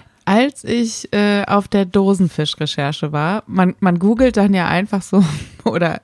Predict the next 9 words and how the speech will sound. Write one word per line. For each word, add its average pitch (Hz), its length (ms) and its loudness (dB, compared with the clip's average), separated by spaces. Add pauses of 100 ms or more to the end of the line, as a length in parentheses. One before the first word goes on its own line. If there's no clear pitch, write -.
(140)
ich - 340 -2
google 185 240 0
dann 170 160 -2
ja 160 80 -2
einfach 170 220 -4
so 175 100 -4
Begriffe 170 460 -6
wie 175 180 -2 (720)
Dosenfisch 165 680 -2